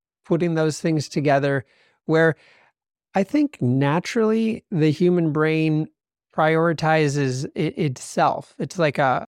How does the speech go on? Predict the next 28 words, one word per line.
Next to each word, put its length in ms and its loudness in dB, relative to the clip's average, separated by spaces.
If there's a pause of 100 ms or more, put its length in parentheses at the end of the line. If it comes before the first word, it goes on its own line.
probably 420 2
some 260 -2
type 240 0
of 180 0
s-, 220 -14
survival 640 0
trait, 380 -2
but 280 0 (320)
the 100 -2
trick 260 -2
here 240 2
is 280 0
to 360 0 (120)
constantly 760 -2
flip 380 -4
that 280 0 (300)
so 280 0
that 200 0
you're 180 0
looking 380 0
at 400 -4 (240)
what 400 -2
other 280 2
people 360 -2
are 120 2
trying 400 -2
to 260 -2
accomplish 760 -2